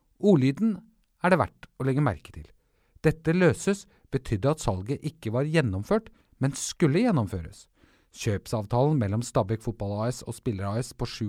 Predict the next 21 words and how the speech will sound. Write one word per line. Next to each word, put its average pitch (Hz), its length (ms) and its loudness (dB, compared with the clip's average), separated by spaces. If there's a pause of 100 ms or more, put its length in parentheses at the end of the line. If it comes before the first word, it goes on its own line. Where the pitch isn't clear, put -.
komma 120 220 -2
åtte - 260 -8
millioner 107 320 -4
kroner, 143 400 0 (400)
som 117 160 0
ble 113 160 2
lagt 123 200 -2
fram 113 200 0
under 117 220 2
rettssaken 110 580 -4
høsten 110 320 -6
tjue 113 240 -2
tretten, 143 320 -4 (320)
er 110 160 2
datert - 480 2 (240)
tjueåttende - 640 -2
juni 131 360 0
tjueelleve. 147 500 2 (420)
Likevel 175 400 2
snakket 156 480 -2
Lo 156 220 2